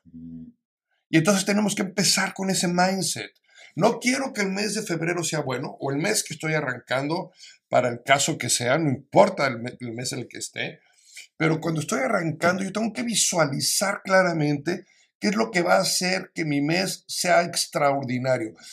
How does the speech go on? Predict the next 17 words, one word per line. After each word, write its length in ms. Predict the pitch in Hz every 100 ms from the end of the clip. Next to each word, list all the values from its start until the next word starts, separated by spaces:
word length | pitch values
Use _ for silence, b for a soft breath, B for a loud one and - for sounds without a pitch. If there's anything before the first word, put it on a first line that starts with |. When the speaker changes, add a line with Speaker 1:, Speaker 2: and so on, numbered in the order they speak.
| B B
Speaker 2:
Y 140 | 147
si 120 | 131 269
es 140 | 240
extraordinario, 840 | 247 - 208 180 170 165 175 220 -
quiere 100 | 196
decir 200 | 175 190
que 80 |
está 180 | 139 -
fuera 460 | - - 143 147 165
de 100 | 160
lo 100 | 160
ordinario, 520 | 143 160 165 - - b b
está 240 | - - 151
fuera 420 | - 131 180 190
de 80 | 175
lo 100 | 165
normal, 460 | 160 160 180 170